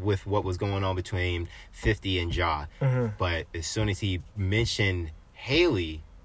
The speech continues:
Speaker 2: Mm.
Speaker 1: that's, he, he, he, that's when he knew he had to step in
Speaker 2: Mm-hmm.
Speaker 1: and just take that shit and just rip him.
Speaker 2: Because that's, like, the only thing Eminem l-,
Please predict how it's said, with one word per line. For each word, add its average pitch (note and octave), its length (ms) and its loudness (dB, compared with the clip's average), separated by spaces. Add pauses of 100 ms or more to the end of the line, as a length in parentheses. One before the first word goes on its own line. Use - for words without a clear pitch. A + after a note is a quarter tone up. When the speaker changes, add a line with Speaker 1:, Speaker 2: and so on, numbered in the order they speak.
(160)
Speaker 2:
Mm. F#2+ 260 -8 (720)
Speaker 1:
that's, - 440 6
he, A2 180 4
he, A2 580 0 (300)
he, A#2 160 0
that's G#2 280 0
when A#2 140 6
he B2 120 6
knew D#3 220 6
he C3+ 120 2
had D#2+ 180 0
to D2 60 -6
step - 320 -6
in - 160 -6 (120)
Speaker 2:
Mm-hmm. A2+ 200 -2 (500)
Speaker 1:
and E2 180 -4
just F2+ 240 -4 (200)
take - 380 -2
that F2+ 180 2
shit D2+ 280 0
and D#2+ 120 -6
just D#2+ 160 -6 (220)
rip A2 260 -4
him. - 180 -12 (400)
Speaker 2:
Because F3+ 220 4
that's, A3 180 10
like, B3 140 6
the D#3 80 6
only F3 160 8
thing D3+ 360 4
Eminem C3 680 4 (440)
l-, A2 140 -10